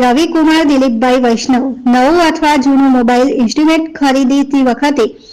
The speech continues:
રાખવાનું રજિસ્ટ્રેશન ન નિભાવી જિલ્લા કલેક્ટરના જાહેરનામાનો ભંગ કરતા ખેડબ્રહ્મા પી એસ આઈ કે વી વહોણિયાએ સામે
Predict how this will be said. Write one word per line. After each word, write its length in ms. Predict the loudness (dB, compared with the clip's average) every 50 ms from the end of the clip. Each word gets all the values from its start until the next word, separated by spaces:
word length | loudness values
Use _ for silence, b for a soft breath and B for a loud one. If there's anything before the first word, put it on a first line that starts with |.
| B B B B _ -2 0
રાખવાનું 600 | 0 0 -2 -2 -2 0 2 2 2 2 2 2
રજિસ્ટ્રેશન 640 | 0 0 0 0 0 -2 -2 0 0 0 2 2 2
ન 160 | 2 2 2 2
નિભાવી 420 | 2 2 0 0 0 0 0 0 0 0
જિલ્લા 260 | 0 0 0 0 0 0
કલેક્ટરના 580 | 0 0 0 -2 -2 -2 -2 0 0 2 2 2 2
જાહેરનામાનો 760 | 2 2 2 2 2 0 0 2 2 2 2 2 0 0 0 0
ભંગ 260 | 0 0 0 0 0 0
કરતા 360 | -2 -2 -2 0 0 -2 -2 -2 -2
ખેડબ્રહ્મા 560 | -2 -2 0 0 0 0 2 2 0 0 -2 -6 B B B B B B B B B B B -10 -4 -2
પી 160 | 0 2 2 2
એસ 100 | 2 0 0
આઈ 220 | 2 2 2 0 0 0
કે 140 | 0 0 0 2 2 2
વી 180 | 2 2 2 2 2
વહોણિયાએ 680 | 2 2 2 2 2 2 2 2 2 2 0 0 -2 -2
સામે 300 | -2 0 2 2 2 0